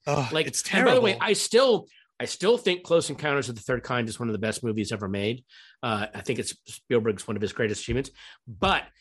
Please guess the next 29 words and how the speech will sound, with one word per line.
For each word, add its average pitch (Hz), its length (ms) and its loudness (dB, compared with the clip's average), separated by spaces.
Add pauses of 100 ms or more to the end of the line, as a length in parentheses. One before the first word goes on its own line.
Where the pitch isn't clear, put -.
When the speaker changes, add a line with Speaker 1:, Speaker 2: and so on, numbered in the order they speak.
(140)
Speaker 2:
the - 180 -10
ending 180 360 2
when 143 240 0
Dreyfus 151 480 0
leaves 143 420 0
the 151 60 -8
planet 139 500 -2
and 113 140 -4
leaves 123 240 0
his 117 100 -6
kids 139 220 0
behind, 107 360 -2
I'm 110 80 0
like, 113 220 0 (240)
"Fuck 139 420 -2
you. 147 420 -4 (260)
I 151 260 2
don't 160 240 4
understand 135 540 0
Speaker 1:
<laughs> - 0 -
Speaker 2:
that." 107 220 -6 (280)
And, 196 140 4
and 208 200 2
to 214 80 2
my 220 140 4
credit, 214 400 2 (320)
even, 202 320 4
um, 160 440 0 (100)
uh, 123 440 -4